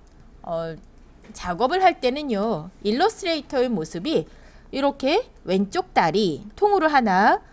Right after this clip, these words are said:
오른쪽 다리 통으로 하나, 왼팔 통으로 하나, 오른팔 통으로 하나 있습니다. 자, 왼팔을 눈을 잠깐 끄게 되면 오른팔은 몸 뒤에 있고요.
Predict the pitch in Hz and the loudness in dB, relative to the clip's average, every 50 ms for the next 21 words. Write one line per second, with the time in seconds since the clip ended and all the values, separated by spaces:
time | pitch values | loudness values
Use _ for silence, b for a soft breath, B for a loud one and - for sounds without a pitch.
0 | b b b b 175 190 202 285 320 311 349 349 - - - 226 233 190 233 294 | b b b b 0 2 2 2 0 -2 -4 -6 2 4 4 6 6 4 0 -2
1 | - - 392 359 349 339 285 294 302 269 262 214 160 147 92 82 175 b b b | -2 -2 -2 -2 -2 0 0 4 4 4 4 4 0 0 -2 -6 -12 b b b
2 | b b b b - 196 214 240 254 - 294 302 311 339 370 - - 381 330 311 | b b b b 2 2 4 4 2 2 4 6 6 6 6 4 -2 -4 -4 -2
3 | 311 277 277 262 220 196 196 196 233 302 392 494 - - - 185 208 208 214 202 | -2 -2 0 0 0 2 2 4 6 6 4 4 0 -10 -2 0 2 2 2 0
4 | 190 202 254 262 302 440 508 - - - - - - - 381 370 349 349 302 277 | 0 4 6 6 6 6 4 -2 -10 -20 -20 -12 -2 0 0 2 6 6 6 6
5 | 247 220 165 139 - - 160 147 131 113 - 110 98 - - B B B B B | 6 2 -2 -2 -6 -10 -12 -12 -12 -10 -10 -10 -10 -10 -14 B B B B B
6 | B B B B - - 151 147 151 139 135 202 226 285 302 403 392 381 381 381 | B B B B -2 0 2 2 2 4 4 4 4 4 6 6 6 8 6 4
7 | 285 208 226 240 240 269 285 277 302 214 175 180 - 226 240 247 226 - 311 285 | 2 0 0 0 0 -2 -2 -2 -4 -4 -4 0 2 2 0 2 -2 -6 -4 -4
8 | - 233 240 208 220 311 330 - - - 226 226 233 269 269 - - 202 170 196 | -2 0 0 0 2 2 2 2 2 0 0 0 0 -2 -4 -4 -4 -2 0 0
9 | 269 349 381 - 208 185 220 233 247 226 233 - 233 254 262 254 208 160 - - | 0 -2 -2 -4 0 0 0 0 0 -4 -6 -4 -2 0 4 4 2 2 0 -8
10 | 165 165 160 151 160 190 269 370 453 | -8 -4 -2 0 2 2 2 2 0